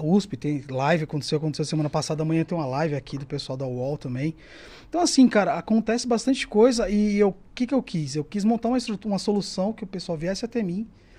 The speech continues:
e eu complementasse isso pros caras. Mas, por exemplo, é, a gente pega aí uma websérie pra fazer, eu tô com uma websérie em andamento de uma empresa. E aí, dentro disso, eles têm que fazer o lançamento. Eu forneço toda a estrutura de live pros caras, entendeu?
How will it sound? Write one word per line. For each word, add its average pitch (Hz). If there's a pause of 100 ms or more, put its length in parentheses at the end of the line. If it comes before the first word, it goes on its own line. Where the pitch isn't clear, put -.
(300)
e 165
eu 190
complementasse 233
isso -
pros 247
caras. 151
Mas, 151
por 208
exemplo, 156 (500)
é, -
a -
gente 175
pega 208
aí 196
uma 190
websérie 180
pra 175
fazer, 156 (120)
eu 151
tô 165
com 180
uma 165
websérie 156
em -
andamento 160
de 135
uma 135
empresa. 120 (640)
E 160
aí, 175
dentro 269
disso, 214
eles 196
têm 226
que 226
fazer 233
o 240
lançamento. 233
Eu 143
forneço 170
toda 214
a -
estrutura 302
de 254
live 196
pros -
caras, 120
entendeu? 135